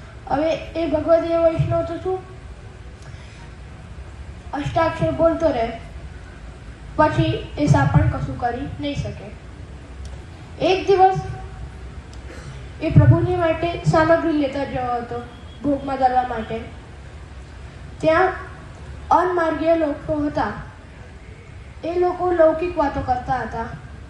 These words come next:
તો એ વૈષ્ણ-, વૈષ્ણવને એની અંદર રસ જાગ્યો. એ પાસે ગયો અને જેમ જ બોલવા ગયો, એટલે ભગવત સ્મરણ છૂટ્યો,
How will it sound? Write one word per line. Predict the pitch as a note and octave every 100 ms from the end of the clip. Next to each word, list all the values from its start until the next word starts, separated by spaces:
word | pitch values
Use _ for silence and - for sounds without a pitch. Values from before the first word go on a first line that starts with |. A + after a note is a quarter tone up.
| - - - -
તો | -
એ | D#4 F4
વૈષ્ણ-, | - A3 - - - C4+
વૈષ્ણવને | D4 - F4 F4 D4 B3+ C4+ - - - C4+
એની | D4+ E4
અંદર | E4 D#4+ D4+
રસ | E4 E4 - D4+
જાગ્યો. | C4 B3+ A#3+ B3+ - - - - - -
એ | B3
પાસે | - D4+ D4+ F4+
ગયો | F#4 G#4+ E4 - - - - - - - - -
અને | B3 D4
જેમ | D#4 F4 F4+ G4+
જ |
બોલવા | D4+ F4 F4+ F4+
ગયો, | G#4+ E4+ B3+ - - -
એટલે | C#4 D#4
ભગવત | D4 D#4+ D#4+ F#4
સ્મરણ | - D#4 D#4 D#4
છૂટ્યો, | F4+ D4+ A3+